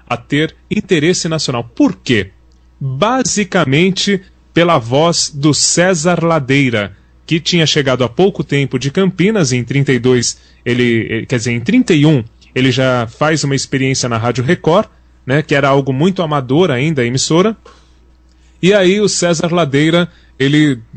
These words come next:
também jornalista do Correio da Tarde, né, da publicação impressa, diz como foi essa experiência e escreve um artigo falando, é,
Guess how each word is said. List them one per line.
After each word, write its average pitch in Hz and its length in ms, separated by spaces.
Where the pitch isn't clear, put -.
também 147 400
jornalista 131 600
do 123 100
Correio 117 340
da 135 120
Tarde, 165 500
né, 135 140
da 123 100
publicação 113 760
impressa, 160 720
diz - 580
como 226 220
foi 185 240
essa 196 200
experiência 170 800
e 196 340
escreve 175 560
um 127 100
artigo 117 560
falando, 165 640
é, 120 400